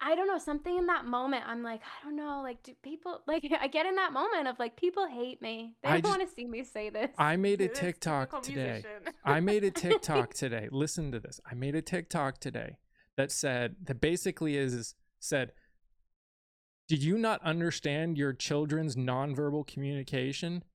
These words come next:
Speaker 2: Here, let me help you. And you wanna know what I did for, like, five different," I'm like, "I'm gonna show you what they mean when they do these different nonverbal communications." And basically, for five different s-, scenes, I just went, and then I went, like,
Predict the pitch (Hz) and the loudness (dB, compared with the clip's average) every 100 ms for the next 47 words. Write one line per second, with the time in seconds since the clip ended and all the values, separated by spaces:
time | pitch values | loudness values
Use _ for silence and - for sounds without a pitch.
0 | _ _ - 247 185 139 175 196 170 214 | _ _ 0 2 4 2 2 2 2 0
1 | 220 165 117 - 147 156 165 202 202 202 | 0 0 -2 0 2 4 4 4 4 4
2 | 208 196 156 131 156 180 180 - 165 147 | 4 4 2 2 2 0 -4 -2 0 2
3 | 143 - - _ - - 170 165 175 156 | 0 -2 -14 _ -8 0 2 4 2 0
4 | 160 190 - 160 170 160 - 233 269 196 | 0 -2 0 0 2 0 0 2 2 0
5 | - 262 208 160 175 190 180 226 220 147 | 2 2 2 0 0 2 2 2 0 0
6 | 151 160 156 220 190 147 131 139 180 143 | 2 2 0 0 2 0 0 0 0 0
7 | 135 156 139 147 170 - 147 160 240 262 | 0 0 0 0 -2 -4 -4 -2 0 0
8 | 202 147 113 - - - _ - 170 160 | 0 -2 -6 -12 -20 -20 _ 0 2 4
9 | 165 220 233 254 214 175 131 _ _ - | 4 4 2 -2 2 2 0 _ _ -2
10 | 175 - 190 220 226 220 220 214 180 - | 0 2 4 4 4 2 2 0 -2 -8
11 | - - - 240 262 202 147 151 - 165 | -8 -6 -2 0 2 2 2 -2 0 0
12 | 175 180 185 165 - - - - - - | 2 2 2 2 -2 -20 -20 -20 -20 -20
13 | - - - - - - - _ _ _ | -20 -20 -20 -20 -18 -20 -20 _ _ _
14 | _ _ _ _ _ _ _ _ - - | _ _ _ _ _ _ _ _ -20 -2
15 | 170 190 190 190 180 170 170 160 | 4 6 8 8 6 4 2 0